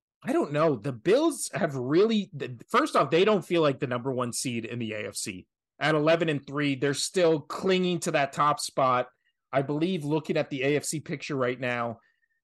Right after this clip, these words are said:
yeah, they are eleven and three. Chiefs are eleven and three. Bengals are ten and four. Bengals have beat both those teams. Bills obviously beat the Chiefs. So really, Bengals or Bills win out, and Chiefs could drop as low as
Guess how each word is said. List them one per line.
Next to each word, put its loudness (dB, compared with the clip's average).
yeah, 4
they 4
are 6
eleven 4
and 0
three. -2
Chiefs -2
are 6
eleven 4
and -2
three. 0
Bengals 2
are 2
ten -2
and -4
four. 0
Bengals 4
have -2
beat -6
both 4
those 2
teams. -4
Bills 0
obviously 2
beat -8
the -6
Chiefs. -6
So 4
really, 2
Bengals 2
or 4
Bills 4
win 0
out, 2
and -2
Chiefs -2
could -2
drop 2
as -4
low 2
as -6